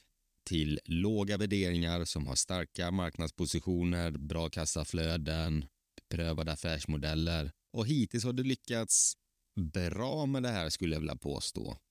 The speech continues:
Sen tvåtusen tolv har det haft en kagger på tjugotre procent i bitta, och sen tvåtusen sjutton har det haft en kagger på trettiosju procent på ebita. Så att det är beprövat,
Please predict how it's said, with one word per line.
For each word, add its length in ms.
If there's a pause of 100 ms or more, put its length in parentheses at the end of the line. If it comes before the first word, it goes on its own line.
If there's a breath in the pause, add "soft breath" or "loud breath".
(140)
Sen 160
tvåtusen 500
tolv 480
har 120
det 80
haft 300
en 120
kagger 520
på 140
tjugotre 500
procent 840 (260)
i 120
bitta, 640 (220)
och 180
sen 160
tvåtusen 520
sjutton 960
har 180
det 80
haft 560
en 600
kagger 420
på 120
trettiosju 800
procent 500
på 80
ebita. 460 (280)
Så 100
att 240 (280)
det 140
är 40
beprövat, 560